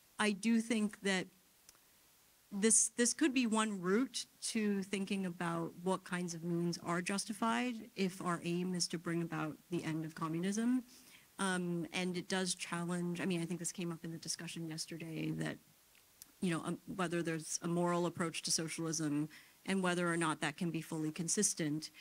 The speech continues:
because it could be the case that if we have this very determinate aim in view, <laughs> namely communism, um,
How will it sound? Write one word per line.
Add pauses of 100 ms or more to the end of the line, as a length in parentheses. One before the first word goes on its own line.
(240)
because
it
could
be
the
case
that (320)
if
we
have
this
very
determinate
aim
in
view, (240)
<laughs>
namely
communism, (640)
um,